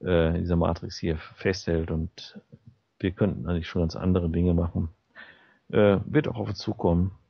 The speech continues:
Gibt da die interessantesten Überlegungen zu dem, was also in Zukunft auf uns zukommt. Ähm, viele meinen ja, dass also schöne Zeiten jetzt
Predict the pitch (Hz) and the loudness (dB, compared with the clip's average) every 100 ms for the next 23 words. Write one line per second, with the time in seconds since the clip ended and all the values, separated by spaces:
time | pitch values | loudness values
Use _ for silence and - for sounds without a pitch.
0 | _ _ _ - - - _ _ _ 113 | _ _ _ -20 -20 -20 _ _ _ -2
1 | 113 98 95 92 92 104 101 101 - 90 | 2 6 4 2 0 2 2 -2 0 2
2 | 87 - _ _ _ 147 139 90 87 120 | 2 -4 _ _ _ 4 4 4 4 2
3 | 104 90 - 92 92 90 87 - - - | -2 -4 -4 0 0 0 -2 -8 -16 -2
4 | 98 90 87 82 85 87 - _ _ _ | 0 0 -2 -2 -6 -12 -20 _ _ _
5 | _ - 131 - 92 - 110 110 - 87 | _ -6 -4 0 -2 0 0 0 0 -4
6 | - - - - 98 95 92 - _ _ | -4 -8 -4 2 4 4 2 -6 _ _
7 | _ _ _ _ - 92 87 87 85 - | _ _ _ _ 0 2 4 2 -2 -2
8 | 107 98 92 104 101 92 92 87 - _ | 2 4 4 4 4 6 4 0 -8 _
9 | _ _ - _ _ - 92 - - 90 | _ _ -20 _ _ -6 -6 -6 -8 -2
10 | 90 85 82 - 78 151 - 90 87 87 | 0 0 -2 0 2 2 0 0 0 0
11 | 82 80 - - | -4 -6 -10 -18